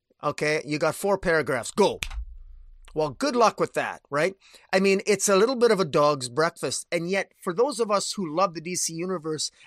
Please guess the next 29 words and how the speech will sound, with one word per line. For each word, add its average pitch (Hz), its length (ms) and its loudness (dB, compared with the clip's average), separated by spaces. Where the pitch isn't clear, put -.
and 165 100 -2
embrace 175 520 0
those 160 280 0
big 139 240 -2
events, 165 540 -2
it's 185 200 -2
awesome. 185 420 -2
It's - 220 -2
fun. 147 400 -2
It's 185 180 -4
multiversal. 165 640 0
You 160 100 -4
got 190 220 0
big 190 180 0
bad 160 300 0
guys. 127 280 -4
You 160 60 -2
got 160 180 0
Madrick, 151 640 -2
uh, 143 220 0
the, 139 160 -4
the 139 100 -8
Monitor. 143 340 -4
You 147 120 -6
got 160 140 -2
the 160 100 -2
Anti-Monitor. 139 580 -6
You 135 180 -14
got 160 200 -2